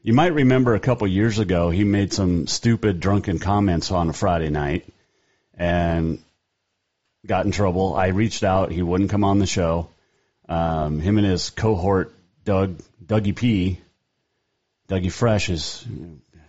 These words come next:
he's just, I, I've had a run-in with him too. And his go-to is always calling out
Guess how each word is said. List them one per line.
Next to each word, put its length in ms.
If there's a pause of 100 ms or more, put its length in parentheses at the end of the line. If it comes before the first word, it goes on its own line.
(160)
he's 140
just, 220 (100)
I, 200
I've 160
had 140
a 40
run-in 300
with 120
him 180
too. 300 (1120)
And 340
his 220
go-to 480
is 120
always 680 (1300)
calling 340
out 340